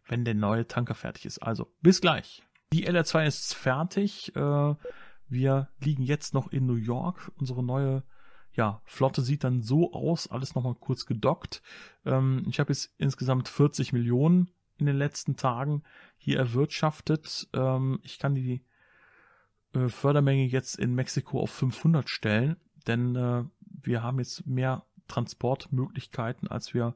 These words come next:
Fördermöglichkeiten haben in Mexiko, also können wir das komplett auslasten. So, von New York, Ballast nach Mexiko. Da schicke ich natürlich die ganze Flotte. Und wahrscheinlich lassen wir hier die ADA eins dann mal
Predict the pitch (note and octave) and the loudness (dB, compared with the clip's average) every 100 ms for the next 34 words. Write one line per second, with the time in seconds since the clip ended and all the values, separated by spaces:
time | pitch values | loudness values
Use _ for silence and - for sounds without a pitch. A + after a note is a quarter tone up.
0 | _ - - - _ - C#3 C3+ A#2+ - | _ -20 -20 -20 _ 2 4 4 0 -4
1 | - A2 G#2+ G#2 G2 B2 G#2 - - - | -4 -2 0 -2 -4 -4 -6 -6 -10 -4
2 | A#2 A#2+ B2 A#2+ A2 - G#2+ - - B2 | -4 -2 -2 -2 -2 -6 -4 -6 -4 -4
3 | A#2+ F#2 F2+ - C#3 E3+ - - - - | -2 -4 -6 -4 0 0 -2 -20 -20 -20
4 | - - C#3+ A2 - _ _ _ _ _ | -6 2 2 2 -6 _ _ _ _ _
5 | _ _ _ _ - D#3+ E3 D#3+ C#3 G#2+ | _ _ _ _ -2 4 6 6 4 2
6 | - B2+ C#3 - - A#2+ - B2+ - - | 2 2 2 -2 -4 -4 -2 -6 -6 -2
7 | D3+ F3 A#3+ _ _ _ _ _ _ _ | 4 4 4 _ _ _ _ _ _ _
8 | _ _ _ _ _ C#3 - C3+ C3+ A#2+ | _ _ _ _ _ -12 -8 -4 -4 -4
9 | B2 - B2+ B2 A#2+ - A2 - F#3 A#3 | -6 -2 -2 -2 -6 -4 -4 2 0 0
10 | _ _ _ _ _ _ _ _ _ _ | _ _ _ _ _ _ _ _ _ _
11 | _ _ _ _ C#3 A#2+ - - A#2+ B2 | _ _ _ _ -10 -8 -6 -2 -2 0
12 | B2 - A#2+ A#2+ A#2 - A2 - - A#2+ | -2 0 -2 -2 -2 -2 -4 -4 -4 -6
13 | - A2 A2 G#2+ | -2 0 0 0